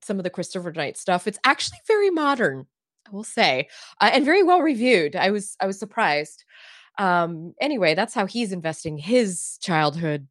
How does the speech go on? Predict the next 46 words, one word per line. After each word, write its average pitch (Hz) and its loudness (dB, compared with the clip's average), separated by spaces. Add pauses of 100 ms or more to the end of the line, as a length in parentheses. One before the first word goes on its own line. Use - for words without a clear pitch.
(120)
uh, - -8
actor 139 -4
money. 147 0
But - 4 (680)
I, 240 4
I 247 4
needed 302 4
to 240 0
bring 240 2
this 208 2
up 185 4
because 180 -2
I've 180 0
been 170 -6
suffering 160 0
from 156 -10
the 156 -4
lack 160 0
of 156 -6
er-, 160 -6 (120)
ergonomics 143 -6
in 151 -12
my 139 -6
life. 143 -2
And 190 -2
it's 202 -8
because 339 4
I'm 233 2
clearly 226 0
chasing 170 -6
child 160 2
stars 165 2
of, 156 -2 (380)
what, 151 -4
the 156 -6
seventies? 220 2
<laughs> - -20 (260)
So - 0 (460)
I 269 4
should 269 -4
not 233 4
do 381 4
that. 587 0 (1120)
I 240 4
should 262 -6
perhaps 240 0